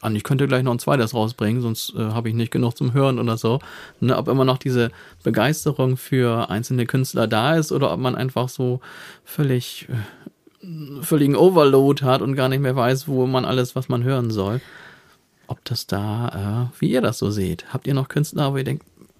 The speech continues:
„Oh Mann, der hat ja schon lange nichts mehr rausgebracht. Ich möchte, dass der endlich wieder was rausbringt.“ Oder habt ihr so viele Künstler, dass man da eh denkt, „Oh gut, dann höre ich mir den an oder den“,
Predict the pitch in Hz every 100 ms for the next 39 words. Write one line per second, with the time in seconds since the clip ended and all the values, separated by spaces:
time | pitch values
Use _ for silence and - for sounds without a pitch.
0 | - 139 143 131 131 135 - 151 151 151
1 | 147 139 165 147 131 156 - 143 139 139
2 | - - - - 131 147 139 - 143 139
3 | - - 139 143 123 - 135 156 165 156
4 | 151 135 131 - - - - 156 135 147
5 | 175 151 143 151 143 - 143 135 - -
6 | - - 120 127 113 107 - 104 98 95
7 | 110 110 90 92 90 92 98 135 - 107
8 | 98 107 110 113 123